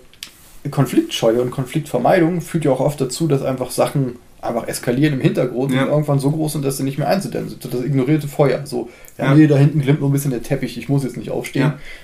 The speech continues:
Speaker 1: Und, äh, morgen ist mein Haus abgebrannt.
Speaker 2: Das ist wie mit dem, jetzt Beispiel natürlich Klimawandel.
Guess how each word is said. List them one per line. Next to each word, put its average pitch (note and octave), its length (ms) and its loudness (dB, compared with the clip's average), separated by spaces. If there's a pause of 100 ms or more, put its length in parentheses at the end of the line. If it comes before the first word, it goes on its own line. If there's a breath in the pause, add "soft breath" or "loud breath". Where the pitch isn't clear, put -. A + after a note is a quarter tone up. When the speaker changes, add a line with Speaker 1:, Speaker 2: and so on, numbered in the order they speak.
Speaker 1:
Und, B2 300 -8
äh, G#2+ 100 -6
morgen C3+ 360 2
ist C3 120 -2
mein C3 120 0
Haus C3 180 2
abgebrannt. B2 520 -2
Speaker 2:
Das B2 100 -4
ist A#2+ 120 -8
wie C3+ 60 2
mit C#3 100 2
dem, C3+ 260 0 (360)
jetzt A2+ 260 -6
Beispiel A#2+ 280 0
natürlich A#2 260 -8
Klimawandel. C#3 800 -2